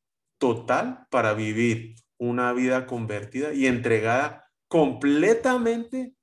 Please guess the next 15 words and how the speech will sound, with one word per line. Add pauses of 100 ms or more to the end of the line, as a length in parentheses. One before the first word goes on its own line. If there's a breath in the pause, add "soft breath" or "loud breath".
(200)
a
Dios. (1120)
Dios
no
quiere
únicamente
creyentes,
hay
un
montón
de
esos. (1400)
Él
quiere
discípulos.